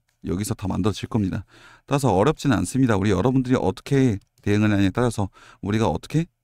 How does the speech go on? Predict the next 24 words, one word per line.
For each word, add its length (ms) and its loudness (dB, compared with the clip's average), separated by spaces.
이 140 -4
부분에서 360 -2
어떻게 300 -8
대응하느냐에 380 0
따라서 380 -4
여러분들이 400 0
수익을 480 -4
가져가실지 800 -6
손절을 340 -2
하실지, 480 -8
어, 260 -4
여기서 220 -4
정해질 360 -6
겁니다. 440 -2
자, 120 6
이거는 500 6
날짜가 480 4
제일 180 2
중요합니다, 500 4
여러분들. 440 0
날짜. 540 0
제가 200 -8
강조 220 2
드렸습니다. 560 0